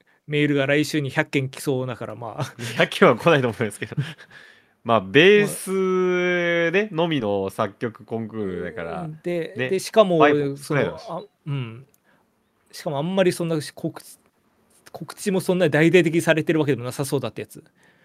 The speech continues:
Speaker 2: うん。
Speaker 1: かっていうところなので、一応この結果のやつを見るに、まあ、こう、いろんな方にこう、いろんな声も、国内外の方から、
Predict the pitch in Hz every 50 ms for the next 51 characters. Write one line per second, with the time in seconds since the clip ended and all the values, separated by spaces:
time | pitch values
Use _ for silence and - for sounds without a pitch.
0 | _ _ 113 110 104 92 78 71 - _ _ _ _ _ _ - 147 135 135 _
1 | - 143 135 151 165 156 139 123 120 123 143 139 - - 240 247 254 247 247 -
2 | 220 220 214 208 196 - - _ _ _ _ _ _ _ _ _ _ _ - -
3 | 202 196 196 - _ _ - - 254 262 269 262 262 254 262 247 - - - 196
4 | 160 156 156 170 190 175 160 143 143 151 156 147 127 110 113 - _ _ _ _
5 | _ _ _ _ _ _ _ _ _ _ _ _ _ _ _ _ _ _ _ _
6 | _ _ _ _ _ _ _ 175 175 151 - - 160 135 123 120 - - - _
7 | _ _ _ _ _ _ _ _ _ _ _ _ _ _ - 160 156 165 165 165
8 | 170 165 165 160 165 165 165 165 - _ - 175 151 165 143 135 131 131 - 131
9 | 120 - - - - _ _ _ _ _ _ _ _ _ _ _ _ _ _ _
10 | _ _ - _ _ _ - - 208 180 170 180 185 185 170 - - 165 160 143
11 | 135 139 139 135 - - - 160 - 190 185 190 185 170 160 135 135 131 127 127
12 | 117 113 113 113